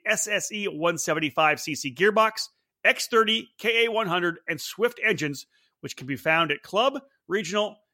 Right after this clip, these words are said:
and national racing events from coast to coast. I A M E U S A's dedication to quality and customer service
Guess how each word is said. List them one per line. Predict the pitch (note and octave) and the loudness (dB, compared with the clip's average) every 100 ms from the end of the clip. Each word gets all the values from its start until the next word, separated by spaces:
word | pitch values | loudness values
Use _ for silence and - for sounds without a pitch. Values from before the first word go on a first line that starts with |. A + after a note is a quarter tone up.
| _ | _
and | G3 E3 | -6 -2
national | D#3+ D#3+ F3+ E3+ | -2 -2 -4 -4
racing | D3 C3+ D3+ | -2 -4 -6
events | C3 C3 - | -6 -6 -8
from | C3+ | -12
coast | B2 B2 - | -10 -10 -10
to | B2 | -8
coast. | D3+ A#2 - _ _ _ _ _ D3 | -6 -6 -8 _ _ _ _ _ 0
I | E3 | 2
A | |
M | F#3+ | 2
E | F#3+ | 2
U | G3+ | 2
S | G3 G3+ | 2 2
A's | F3+ | -2
dedication | - G3+ G#3 F#3+ G3+ - | 2 2 2 -2 -2 -4
to | |
quality | D3 - A3+ A#3 A#3+ | -6 0 2 2 0
and | E3 C3 | -4 -2
customer | F3 - D#3+ D3 | -2 -2 -4 -4
service | - G#3+ B3 | 0 0 0